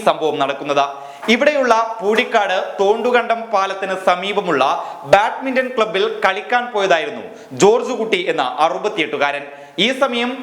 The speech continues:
തോണ്ടുകണ്ടം തോട്ടിലെ വെള്ളം റോഡിനൊപ്പം ഉയരുകയായിരുന്നു. ഉടനെ ജോർജ് കുട്ടി വാഹനം കോൺക്രീറ്റ് റോഡിലൂടെ മുന്നോട്ടെടുത്തതും ടയർ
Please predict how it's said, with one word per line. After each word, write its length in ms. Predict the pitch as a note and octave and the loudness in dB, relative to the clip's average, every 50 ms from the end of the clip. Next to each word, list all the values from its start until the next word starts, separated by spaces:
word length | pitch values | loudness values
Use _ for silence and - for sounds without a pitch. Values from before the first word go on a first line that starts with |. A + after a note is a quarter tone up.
| - A3 | 2 2
തോണ്ടുകണ്ടം 540 | G#3 A3 A#3 A#3+ B3+ B3 B3 A#3+ B3 A#3+ A#3+ - | 2 4 2 2 2 2 2 0 -2 -4 -2 0
തോട്ടിലെ 340 | A#3 A3 - A3 F#3+ F3+ F3+ G3+ - - D3 F3 | 0 0 0 0 0 0 0 -2 -4 -2 0 0
വെള്ളം 280 | F#3 G3+ G#3 G#3+ A3 A3 - - - - - D#3+ | 0 2 0 0 -2 -4 -8 -12 -12 -6 0 2
റോഡിനൊപ്പം 580 | F3+ G3+ A3+ B3+ A#3+ A3+ A3 G#3 - C#3+ A#2+ A#2+ - - | 4 4 4 4 2 0 -2 -2 -2 -4 -4 -4 -2 0
ഉയരുകയായിരുന്നു. 680 | D3+ F3 F#3+ G3 G#3 E3 D#3 D3 C#3 C#3+ C#3+ C#3 D3 D3+ C3 - - - - - - A#3 | 2 2 2 2 0 -2 -2 -2 -2 -2 -4 -6 -8 -10 -10 -10 -14 -16 -18 2 4 6
ഉടനെ 260 | C4 C#4+ D4 D4+ D4+ D4+ F#3 G#3 | 6 6 4 2 0 -2 0 2
ജോർജ് 280 | A#3 A#3+ A#3+ A#3 B3 A3+ | 2 2 2 2 -2 -4
കുട്ടി 220 | A#3+ A#3+ - A3 A3+ A3+ A3 E3+ | -2 -2 0 0 -2 -2 2 2
വാഹനം 380 | F#3 G3 G3+ G3+ G3+ F#3 D3+ B2+ G#2+ - - - - - - | 2 4 4 2 -2 -6 -6 -8 -10 -12 -14 -18 0 4 6
കോൺക്രീറ്റ് 560 | G#3+ A3+ B3+ C4 B3 C4 C4+ C4+ C4+ C4 A#3+ | 6 6 4 2 0 0 -2 0 0 2 2
റോഡിലൂടെ 540 | A3+ A3 G#3 F3+ G3+ G3+ G3 F#3 E3 E3+ F#3 G3+ A3+ - E3+ E3+ | 4 4 4 4 4 4 4 4 4 2 2 0 -2 -4 -6 -6
മുന്നോട്ടെടുത്തതും 800 | F3+ G3 G#3 A#3 A#3+ A#3 A3 G#3+ - - - E3+ - D3 D#3 F#3+ F#3+ - - - - - | -4 0 0 0 2 2 0 -2 -2 0 0 0 0 0 -2 -2 -6 -8 -10 0 2 4
ടയർ 240 | G#3 G#3+ A#3+ C4 | 4 4 4 0